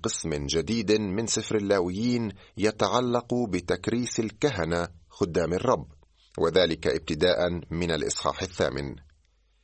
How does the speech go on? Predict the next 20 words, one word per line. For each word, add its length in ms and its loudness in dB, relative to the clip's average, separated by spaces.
يقول 480 2
كاتب 340 0
العبرانيين: 880 0
"فإن 300 0
الناموس 580 2
يقيم 640 0
أناساً 600 0
بهم 600 0
ضعف 540 0
رؤساء 540 0
كهنة، 440 -6
وأما 600 2
كلمة 520 0
القسم 640 0
التي 260 0
بعد 280 2
الناموس 720 -2
فتقيم 640 -2
ابناً 480 -2
مكملاً 960 -2